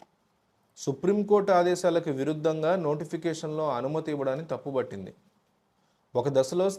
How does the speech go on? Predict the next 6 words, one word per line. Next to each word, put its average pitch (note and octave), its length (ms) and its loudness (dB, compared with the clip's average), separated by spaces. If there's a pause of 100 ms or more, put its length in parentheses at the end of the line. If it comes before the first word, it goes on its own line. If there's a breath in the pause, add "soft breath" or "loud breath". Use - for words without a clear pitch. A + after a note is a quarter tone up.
డిఎస్సి F3+ 400 0
నోటిఫికేషన్ E3 680 -4
మీదే D#3 200 -4
స్టే D3+ 280 -2
ఇచ్చేందుకు D3+ 380 -8
సిద్ధమైంది. B2 600 -6